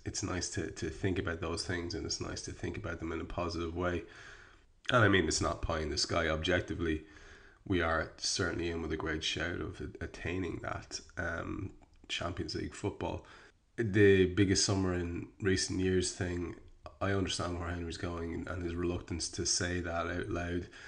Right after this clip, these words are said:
and his reluctance to use the phrase, because it does tie into that "this is our year, lads" nonsense that I suppose, uh, other, uh, t-, fans of other clubs have thrown at us, um,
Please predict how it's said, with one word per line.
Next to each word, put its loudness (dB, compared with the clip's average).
and -4
his -4
reluctance 0
to 2
use 4
the 0
phrase, 0
because -2
it -6
does -2
tie -2
into -2
that -2
"this 0
is -4
our -2
year, -2
lads" -4
nonsense -4
that -8
I -2
suppose, -6
uh, -8
other, -4
uh, -6
t-, 0
fans 0
of -2
other -2
clubs -6
have -10
thrown -6
at -6
us, -6
um, -8